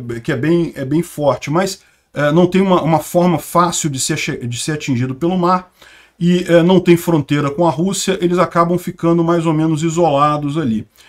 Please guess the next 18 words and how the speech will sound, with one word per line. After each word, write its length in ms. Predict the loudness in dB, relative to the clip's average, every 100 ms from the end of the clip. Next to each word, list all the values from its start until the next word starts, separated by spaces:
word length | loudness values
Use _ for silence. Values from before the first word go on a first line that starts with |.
| -20 -20 _ -2
Mas 460 | 2 2 2 -6 0
tem 100 | 2
algumas 320 | 2 2 -2
preocupações 720 | -2 -2 -2 -2 -2 -2 -4
com 100 | -2
relação 420 | -2 -2 -2 -4
a 40 | -4
isso, 160 | -4
a 20 | -6
gente 100 | -6
vai 100 | -6
falar 400 | -4 -4 -4 -6
daqui 320 | -10 -8 -6
a 60 | -6
pouco 400 | -6 -8 -8 -12
sobre 280 | -8 -8 -8
isso, 440 | -8 -10 -12 -10
né? 160 | -8